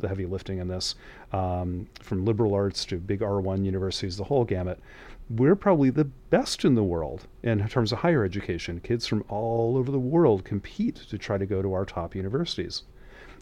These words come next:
And then we have the excellent, probably the best in the world also in informal science, the best museums, the best planetariums,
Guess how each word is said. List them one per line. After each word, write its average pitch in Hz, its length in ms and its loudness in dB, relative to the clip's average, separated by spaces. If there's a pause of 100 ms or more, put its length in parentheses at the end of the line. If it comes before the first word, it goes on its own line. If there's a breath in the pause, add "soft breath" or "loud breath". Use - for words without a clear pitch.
And 131 140 4
then 160 140 6
we 160 100 4
have 139 160 0
the - 120 -4 (180)
excellent, 101 560 -4
probably 123 180 2
the 107 80 0
best 104 380 -4
in 113 80 0
the 101 40 -2
world 98 280 0
also 110 500 0
in 117 300 -2
informal 101 640 -2
science, 80 420 -10
the 92 100 -8
best - 280 -8
museums, 120 720 0
the 107 60 -8
best 87 200 -8
planetariums, 107 920 2